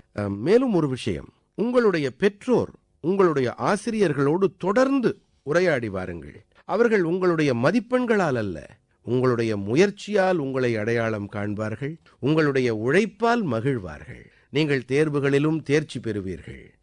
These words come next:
உங்களுடைய வாழ்க்கையிலும் வெற்றிகளின் புதிய சிகரங்களை தொடுவீர்கள்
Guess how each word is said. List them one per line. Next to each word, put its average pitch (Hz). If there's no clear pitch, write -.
உங்களுடைய 147
வாழ்க்கையிலும் 180
வெற்றிகளின் 160
புதிய 165
சிகரங்களை 208
தொடுவீர்கள் 131